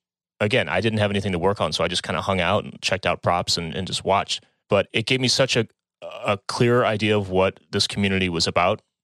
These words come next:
just from that, you know, two hours that I was there. So that was amazing. And then I, I hear, and I, and I kinda saw this a little bit at Celebration twenty nineteen, that there's typically, like,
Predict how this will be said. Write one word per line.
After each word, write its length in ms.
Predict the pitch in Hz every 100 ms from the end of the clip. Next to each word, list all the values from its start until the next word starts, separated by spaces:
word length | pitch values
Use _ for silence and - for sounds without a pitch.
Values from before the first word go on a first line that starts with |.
| _ -
just 340 | 113 - -
from 240 | - -
that, 220 | 98 87 -
you 60 |
know, 180 | 85 82 -
two 180 | - 101
hours 260 | 90 78
that 100 | -
I 60 | 90
was 120 | 85
there. 320 | - 62 - -
So 340 | - 90 73 - _ -
that 160 | 143
was 120 | 147 110
amazing. 420 | 95 85 90 101
And 100 | 104
then 100 | 107
I, 220 | 104 101 -
I 120 | 110
hear, 480 | 110 120 110 104 - _ _
and 100 | 113
I, 20 |
and 100 | 107
I 60 | 110
kinda 160 | 107 107
saw 160 | 120
this 180 | 110 101
a 40 |
little 160 | 104 101
bit 100 | 95
at 80 | 92
Celebration 460 | 98 90 92 -
twenty 180 | 95 101
nineteen, 480 | 90 90 - 107 90 - _ _
that 420 | 117 110 104 98 - _ _
there's 240 | - 113 -
typically, 420 | - 113 - 110
like, 460 | 101 95 92 -